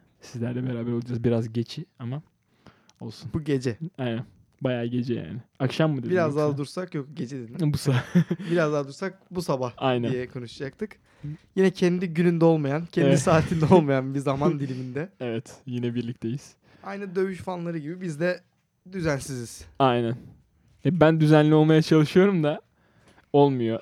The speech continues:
Speaker 1: Yani,
Speaker 2: Hayat, hayat
Speaker 1: a-,
Speaker 2: düzenli değil.
Speaker 1: evet,
Speaker 2: Hayat
Speaker 1: me-,
Speaker 2: düzenli
Speaker 1: şey
Speaker 2: değil.
Speaker 1: mesela hani, e,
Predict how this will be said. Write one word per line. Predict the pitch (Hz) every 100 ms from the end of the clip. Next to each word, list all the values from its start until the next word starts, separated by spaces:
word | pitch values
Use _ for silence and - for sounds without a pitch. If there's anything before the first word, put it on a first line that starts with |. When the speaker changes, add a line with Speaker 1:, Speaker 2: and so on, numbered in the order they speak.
| 147
Speaker 1:
Yani, | 135
Speaker 2:
Hayat, | 247 160
hayat | 202 240
Speaker 1:
a-, | -
Speaker 2:
düzenli | 185 156 139 120
değil. | 113
Speaker 1:
evet, | 175 175 - -
Speaker 2:
Hayat | 147 208
Speaker 1:
me-, | 160
Speaker 2:
düzenli | 147 127
Speaker 1:
şey |
Speaker 2:
değil. | 190
Speaker 1:
mesela | 165 131 123 117
hani, | 123 127 - -
e, | 87 127